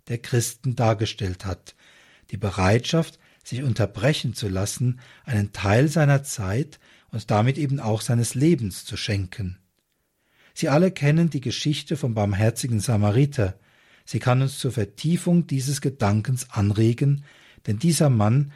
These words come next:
hat seine Reise unterbrochen, um dem Zerschlagenen am Wegesrand zu helfen. Nachzulesen bei Lukas im zehnten Kapitel, Verse fünfundzwanzig bis siebenunddreißig.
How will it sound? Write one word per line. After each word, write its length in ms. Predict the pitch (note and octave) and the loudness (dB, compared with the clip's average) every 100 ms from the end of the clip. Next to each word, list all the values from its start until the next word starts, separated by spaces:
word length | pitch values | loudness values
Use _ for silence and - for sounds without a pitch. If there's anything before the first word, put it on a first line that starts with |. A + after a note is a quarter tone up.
| _ - | _ -10
hat 160 | A#2 | -6
seine 300 | - A2 G#2+ | 0 0 2
Reise 340 | F#2 B2 D#3 E3 | 2 2 2 -2
unterbrochen, 880 | D3 C#3 B2+ F#2+ G#2+ - D3+ F3+ F3+ - _ - | -4 -4 -4 -4 -4 0 2 2 0 -18 _ -10
um 140 | B2+ | -2
dem 140 | B2 G#2+ | 0 0
Zerschlagenen 800 | G2+ - - G2 G#2 B2 D#3 D3+ | 0 -2 0 2 2 2 2 2
am 220 | A#2+ F#2+ | 2 0
Wegesrand 600 | G#2 A2 A#2 - G2 G#2 | -2 0 -2 -2 -2 -4
zu 200 | - C#3+ | -4 -2
helfen. 600 | G#2 F#2+ F#2 - F2+ F#2 _ _ _ _ _ _ - | 0 0 -2 -4 -6 -6 _ _ _ _ _ _ -4
Nachzulesen 880 | F#2+ F#2 - C3+ A#2 A#2 - B2 - _ _ | 0 0 0 2 4 2 2 -4 -4 _ _
bei 120 | A2 | -2
Lukas 560 | G#2 A2+ - A#2+ A#2 - _ - | 0 0 2 0 0 -8 _ -8
im 160 | C3 | -8
zehnten 420 | - B2 G#2+ D#3 G#2+ | -2 0 0 -2 -8
Kapitel, 640 | G2+ - A#2+ - C#3 C#3 - _ | -8 -2 -2 0 -2 -2 -6 _
Verse 400 | - G#2 G2+ - | -2 0 0 -4
fünfundzwanzig 1040 | - A#2+ A2+ C#3 - A2 G2 G2+ G#2+ - | -2 -2 0 -4 -2 -2 0 0 -4 -6
bis 220 | B2+ - | -6 -6
siebenunddreißig. 1120 | - F#2+ A2 A#2 - F#2+ F2+ - F#2 - - | -2 0 2 0 0 0 0 -2 -6 -8 -12